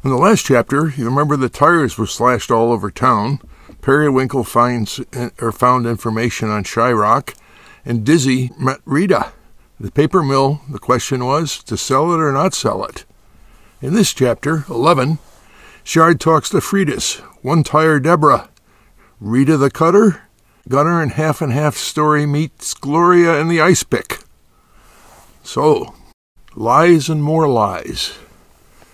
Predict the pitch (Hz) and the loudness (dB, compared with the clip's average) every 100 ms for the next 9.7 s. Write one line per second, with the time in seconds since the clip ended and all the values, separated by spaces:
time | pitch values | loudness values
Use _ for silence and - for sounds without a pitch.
0 | _ _ _ _ - 143 147 156 143 151 | _ _ _ _ -4 0 0 2 2 2
1 | 151 165 156 - - 113 147 120 101 - | 2 0 0 -4 -2 0 2 2 0 -6
2 | - - - _ _ _ - - - - | -10 -20 -20 _ _ _ 0 4 4 4
3 | - - - - - 175 180 175 160 185 | 0 -4 -6 -4 2 4 6 4 4 2
4 | 160 165 151 123 156 156 147 131 120 160 | 4 4 4 4 6 6 4 4 4 4
5 | 147 143 113 - 113 110 117 127 127 131 | 4 2 2 0 0 0 4 4 2 -2
6 | 101 127 127 131 123 120 - 135 135 127 | -2 -2 0 0 0 -4 -2 -2 0 0
7 | 127 123 123 131 127 - 127 123 120 - | 0 0 2 2 0 0 2 4 2 2
8 | 131 135 120 - 143 - 139 - 143 147 | 2 2 0 2 2 2 -4 0 4 4
9 | 131 - 110 - - - | 2 -2 -4 -4 -10 -16